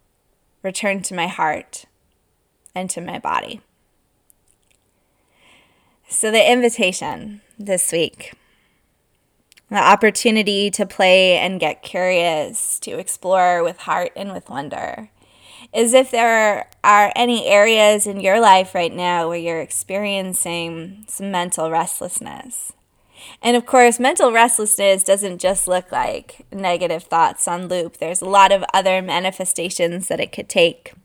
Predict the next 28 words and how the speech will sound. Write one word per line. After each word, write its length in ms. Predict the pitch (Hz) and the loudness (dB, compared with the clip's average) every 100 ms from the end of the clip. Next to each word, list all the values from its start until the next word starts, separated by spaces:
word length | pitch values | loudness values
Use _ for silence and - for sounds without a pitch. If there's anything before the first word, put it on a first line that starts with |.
| _ _ _ _ _ _ _ - _ - - - - | _ _ _ _ _ _ _ -20 _ -20 -20 -16 0
But 120 | 233 | 6
if 180 | 254 254 | 6 6
there 180 | 254 - | 0 2
is 280 | 277 294 277 | 2 2 2
a 140 | - | -2
thought 360 | 220 - 220 - | -2 0 2 2
on 280 | 208 202 190 | 2 0 -2
loop 400 | 196 190 - - | -4 -4 -8 -18
for 160 | - 214 | -8 -6
you 220 | 214 196 | -4 -2
right 260 | 175 170 | -2 -2
now, 580 | - 165 160 165 165 190 _ _ - - | -4 -4 -4 -4 -8 -10 _ _ -20 -14
if 180 | - 233 | -4 0
there 220 | 240 233 | 4 4
is 280 | 233 240 233 | 6 6 4
this 200 | 220 208 | -2 -4
sticky 840 | - - - 269 262 226 233 220 | -2 -4 2 2 2 -6 -4 -2
thought 680 | 220 - 220 214 196 190 180 | -4 -4 2 8 10 8 6
that 180 | 208 190 | 2 0
maybe 340 | 151 202 208 208 | -2 -8 -6 -6
feels 360 | 208 190 185 | -2 0 -2
heavy 540 | - - 196 196 190 180 | -4 -2 -2 -2 -2 -2
or 160 | 175 | -2
dark 540 | 175 185 190 180 175 - | -2 2 4 2 0 -6
that 140 | 165 | -8
is 200 | 175 - - - | -6 -8 -12 -6
creeping 600 | 240 233 202 185 180 175 | -4 -4 -4 -4 -6 -8
in, 600 | - 175 165 156 165 | -8 -6 -4 -6 -12